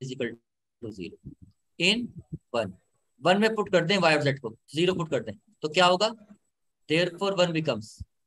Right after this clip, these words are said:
क्या आएगा? five x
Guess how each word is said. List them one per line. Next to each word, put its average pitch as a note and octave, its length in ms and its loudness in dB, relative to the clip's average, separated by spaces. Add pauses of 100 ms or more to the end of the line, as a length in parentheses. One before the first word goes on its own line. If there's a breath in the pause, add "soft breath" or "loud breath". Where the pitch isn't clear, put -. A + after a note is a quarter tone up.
(100)
क्या F#3 160 6
आएगा? D#3+ 300 6 (2500)
five D3+ 260 0
x - 340 -2